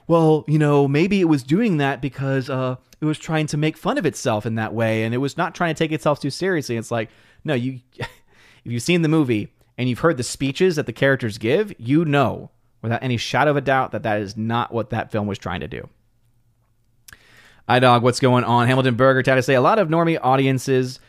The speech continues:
don't necessarily watch movies with any degree of analysis other than whether it is entertaining on a superficial level, turning off the brain, if you will." No, I, I agree. I definitely agree. But here's the thing. As I said,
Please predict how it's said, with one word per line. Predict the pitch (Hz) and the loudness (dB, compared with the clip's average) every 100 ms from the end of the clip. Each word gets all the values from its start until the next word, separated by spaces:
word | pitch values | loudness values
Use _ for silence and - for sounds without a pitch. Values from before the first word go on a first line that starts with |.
| _ - | _ -2
don't | 143 | 0
necessarily | 156 131 143 135 | 0 0 2 4
watch | 123 113 | 2 2
movies | 117 135 131 | 0 0 0
with | 120 123 | -2 -2
any | 135 | -2
degree | 135 123 123 | -2 0 0
of | |
analysis | 117 120 196 139 117 | 0 0 0 -2 -2
other | 127 135 | 0 0
than | 131 135 113 | 0 -2 -2
whether | 117 123 | -2 0
it | 123 123 | -2 -2
is | 117 | -4
entertaining | 117 110 165 160 151 | -6 -6 -4 -2 -2
on | 123 | -4
a | |
superficial | 120 120 113 113 110 | -6 -6 -8 -6 -2
level, | 165 131 120 - - _ | 0 0 -2 -4 -20 _
turning | - 139 139 | -2 0 2
off | 131 | 0
the | 131 | -2
brain, | 110 117 123 | -2 0 0
if | 117 | -2
you | 113 110 | -4 -4
will." | 110 90 | -4 -4
No, | 120 151 | -4 -2
I, | 139 - | -2 -2
I | 139 | -2
agree. | 165 135 226 190 - | 0 0 -2 -2 -6
I | 113 | -4
definitely | 135 147 | -4 -2
agree. | 135 135 143 | -2 -2 -2
But | 113 127 - _ - _ | 0 -2 -4 _ -20 _
here's | - 185 160 | -2 0 0
the | |
thing. | 139 170 123 | 0 0 0
As | 104 127 | -2 -2
I | |
said, | 123 170 117 92 | 0 2 0 -2